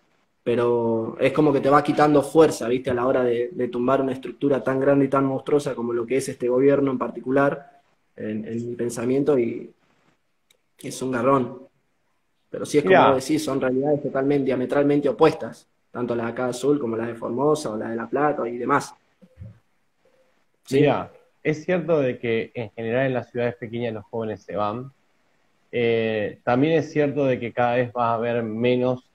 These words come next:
Speaker 2: el fenómeno de irse de la ciudad pequeña a la ciudad grande, porque la ciudad grande cada vez está más invivible.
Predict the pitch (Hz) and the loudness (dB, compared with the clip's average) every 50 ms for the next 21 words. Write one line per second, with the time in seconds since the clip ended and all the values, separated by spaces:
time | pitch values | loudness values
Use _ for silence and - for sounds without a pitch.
0 | _ 120 117 104 - - 110 110 110 113 117 117 113 113 110 110 107 104 110 123 | _ -10 -10 -8 -6 -6 -4 -4 -2 -2 -2 -2 -2 -4 -4 -2 -2 -2 -2 -2
1 | 120 104 - 127 107 107 101 - 120 110 110 104 113 101 98 113 117 117 117 110 | -2 -4 -4 -4 -4 -4 -6 -4 -4 -4 -4 -4 -4 -6 -6 -6 -6 -4 -4 -6
2 | 104 - _ - 104 104 104 110 117 117 117 117 120 120 - - - 107 98 - | -6 -8 _ -6 -4 -2 -2 -2 -2 -4 -2 -2 -2 -4 -4 -6 -12 -12 -12 -10
3 | _ 104 98 95 95 95 - - 95 95 - - 110 107 107 107 110 110 110 104 | _ -6 -6 -4 -4 -4 -6 -6 -8 -10 -8 -6 -4 -4 -2 -2 -2 -2 -4 -4
4 | 104 95 98 104 101 98 - _ 95 95 98 95 87 98 95 95 98 101 113 127 | -4 -4 -4 -4 -4 -6 -8 _ -8 -6 -6 -6 -8 -8 -8 -8 -6 -2 0 0
5 | 127 123 117 120 127 - | 0 0 0 -2 -4 -6